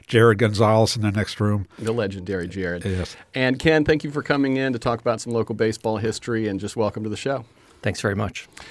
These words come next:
Speaker 2: So, Ken, I'm gonna start with you 'cause we've had Glenn on the show before. Tell us a bit about yourself and your background and your interest in baseball and baseball history.
Speaker 3: Wow, okay.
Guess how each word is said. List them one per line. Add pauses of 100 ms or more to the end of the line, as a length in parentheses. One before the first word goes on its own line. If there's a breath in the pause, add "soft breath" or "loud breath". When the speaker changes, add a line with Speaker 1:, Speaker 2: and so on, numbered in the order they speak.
(140 loud breath)
Speaker 2:
So,
Ken,
I'm
gonna
start
with
you
'cause
we've
had
Glenn
on
the
show
before.
Tell
us
a
bit
about
yourself
and
your
background
and
your
interest
in
baseball
and
baseball
history. (920 soft breath)
Speaker 3:
Wow,
okay.